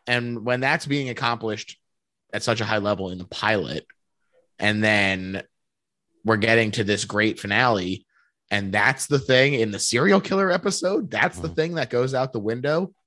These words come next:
Speaker 1: It feels like to me, maybe one or two of these threads could have been tightened up or maybe even cut.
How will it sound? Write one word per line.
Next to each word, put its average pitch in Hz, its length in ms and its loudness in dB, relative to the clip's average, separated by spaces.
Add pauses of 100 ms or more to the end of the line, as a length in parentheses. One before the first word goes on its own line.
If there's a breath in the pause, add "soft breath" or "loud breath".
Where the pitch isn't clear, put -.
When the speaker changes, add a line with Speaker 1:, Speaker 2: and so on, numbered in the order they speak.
(800)
Speaker 1:
It 123 140 0
feels 165 280 0
like 131 200 0
to 123 120 -8
me, 117 200 -2
maybe 104 640 -4 (440)
one 127 300 0
or 139 100 2
two 131 280 -2
of 104 120 -4
these 101 340 -6 (140)
threads 95 580 -2 (160)
could 113 160 0
have 101 100 0
been 101 220 -2
tightened 98 420 -4
up 92 260 0 (880)
or 98 140 0
maybe 107 360 4
even 98 400 -2
cut. 92 320 -4